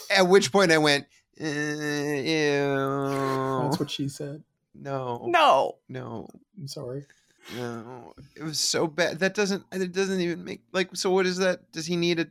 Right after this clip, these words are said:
Speaker 1: does he need a chamois? Like, what is that?
Speaker 2: <laughs> No, you use the line head to dry out the wet part. You, you, you dry it out with the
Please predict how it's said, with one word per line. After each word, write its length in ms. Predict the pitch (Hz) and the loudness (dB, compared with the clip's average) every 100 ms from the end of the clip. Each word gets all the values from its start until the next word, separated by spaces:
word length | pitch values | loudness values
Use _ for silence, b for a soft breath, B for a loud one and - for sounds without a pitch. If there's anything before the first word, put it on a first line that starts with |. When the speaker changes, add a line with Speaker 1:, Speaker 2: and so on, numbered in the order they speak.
| _ | _
Speaker 1:
does 120 | - | -10
he 120 | 151 160 | -4 -2
need 180 | 160 | 0
a 60 | 156 | -2
chamois? 460 | - 147 151 185 226 _ _ | -4 -2 -2 -2 -8 _ _
Like, 240 | 160 165 - | -2 -2 -2
what 140 | 180 | -8
is 140 | 180 175 | -6 -2
that? 240 | 180 170 | 0 0
Speaker 2:
<laughs> 60 | - - - _ _ _ _ B 143 - | -4 -12 -16 _ _ _ _ B -14 2
No, 220 | 196 220 | 6 6
you 120 | 196 | 6
use 240 | 190 220 202 | 4 4 4
the 120 | 196 | 6
line 320 | 196 202 214 | 6 6 6
head 260 | 190 165 151 | 6 6 4
to 100 | 143 | 0
dry 380 | 143 165 170 | 4 6 8
out 260 | 175 170 170 | 8 6 4
the 80 | 156 | 2
wet 240 | 156 175 | 4 2
part. 400 | - 123 95 87 - - b b | 2 2 2 -2 -10 -20 b b
You, 100 | 139 | -2
you, 260 | 151 156 156 - - | -2 0 -2 0 0
you 100 | 143 | 0
dry 320 | 135 180 190 | 4 6 6
it 120 | 190 | 8
out 260 | 185 170 127 | 8 6 4
with 160 | 120 | -2
the 220 | - 127 | 0 -2